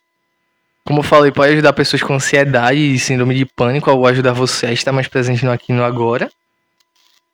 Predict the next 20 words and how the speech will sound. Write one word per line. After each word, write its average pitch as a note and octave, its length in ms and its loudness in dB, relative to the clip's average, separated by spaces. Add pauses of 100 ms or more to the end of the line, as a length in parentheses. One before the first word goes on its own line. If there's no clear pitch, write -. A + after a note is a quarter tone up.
(400)
É, A#2+ 220 0
pode C#3+ 200 4
ajudar D3 200 4
pessoas C#3+ 420 0
com, D#3+ 560 0 (720)
com D3+ 220 -2
depressão D#3 640 0
ao, C#3 260 2 (920)
é, B2+ 160 0
observar C#3 960 4 (140)
a C#3+ 100 -2
vida C3+ 200 0
de C3+ 80 0
um, D3+ 260 -6
uma C3+ 80 -2
outra C#3 240 0
forma, D3 380 0
por D3 160 0
exemplo, C3 420 -2
com, C#3 320 -2